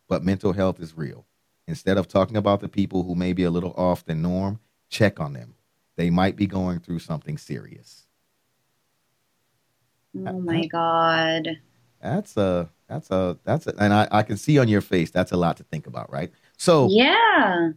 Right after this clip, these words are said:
Speaker 1: and like I said, Bolo, Bolo, I consider Bolo a friend. We don't talk all the time, but like I said, if I reach out to Bolo, if I'm in Atlanta,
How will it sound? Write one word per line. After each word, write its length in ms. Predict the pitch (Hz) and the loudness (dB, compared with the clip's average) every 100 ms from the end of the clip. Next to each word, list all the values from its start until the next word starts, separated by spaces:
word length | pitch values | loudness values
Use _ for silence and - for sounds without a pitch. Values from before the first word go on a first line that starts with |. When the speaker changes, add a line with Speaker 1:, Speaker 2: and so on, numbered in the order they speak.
| - | 0
Speaker 1:
and 100 | 123 | 2
like 140 | 123 | 4
I 40 | 117 | 2
said, 260 | 117 85 | 2 2
Bolo, 480 | 120 165 202 180 - | 4 6 6 4 2
Bolo, 440 | 101 131 160 147 - | 2 4 6 4 4
I 120 | 135 | 2
consider 300 | 160 156 143 | 2 2 2
Bolo 320 | 110 107 92 | 4 4 4
a 40 | 78 | 0
friend. 240 | - 71 | -4 0
We 60 | 113 | 2
don't 140 | 139 | 2
talk 240 | 143 131 - | 2 0 2
all 200 | 101 104 | 2 4
the 100 | 107 | 0
time, 340 | 101 98 101 | 0 0 0
but 280 | 92 87 85 80 | 0 -2 -2 -4
like 120 | 82 | -6
I 40 | |
said, 160 | 85 82 | -2 0
if 100 | 95 | 4
I 80 | 95 | 4
reach 260 | 98 95 | 4 2
out 120 | 92 | 0
to 80 | 87 | 0
Bolo, 220 | 82 90 | -2 -2
if 80 | 85 | -2
I'm 100 | 90 | -2
in 60 | 87 | -4
Atlanta, 460 | 71 90 87 87 | -2 -2 0 -2